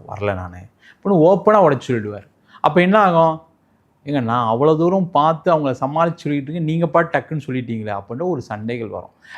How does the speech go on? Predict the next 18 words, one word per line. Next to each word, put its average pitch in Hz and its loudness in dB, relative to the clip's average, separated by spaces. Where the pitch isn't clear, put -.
இது 139 0
வந்து 165 2
சாதாரண 151 4
சின்ன 170 -4
விஷயம். 143 -4
இது 143 0
மாதிரி 190 2
பலதரப்பட்ட 175 2
விஷயங்கள்ல 139 -8
பிரச்சனைகளை 208 2
இவங்களா 190 2
நேர்மையா 170 -2
இருக்கணும், 147 -2
நேர்மையா 160 -2
இருக்கணும், 147 -4
நேர்மையா 156 0
இருக்கணும்னு 139 -4
மாட்டிக்கொள்ளக்கூடிய 135 -6